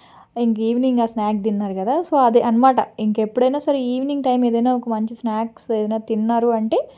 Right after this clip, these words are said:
నైట్ ఖచ్చితంగా ఇడ్లీయో దోశో ఏదో ఒకటి, ఒకటి రెండు తినేసి,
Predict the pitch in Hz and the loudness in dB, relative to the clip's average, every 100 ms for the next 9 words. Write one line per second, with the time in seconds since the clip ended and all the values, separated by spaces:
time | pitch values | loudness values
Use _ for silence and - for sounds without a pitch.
0 | - _ _ 233 220 233 240 - 220 - | -20 _ _ -2 2 2 0 -2 -2 -4
1 | 220 226 233 285 240 220 190 208 220 240 | -4 -2 2 4 4 4 2 2 4 4
2 | 214 196 196 240 233 208 226 226 220 196 | 4 2 0 2 2 4 4 4 2 0
3 | 196 233 220 208 214 214 202 196 202 208 | 0 0 0 2 0 0 -4 -4 -6 -6
4 | 202 | -6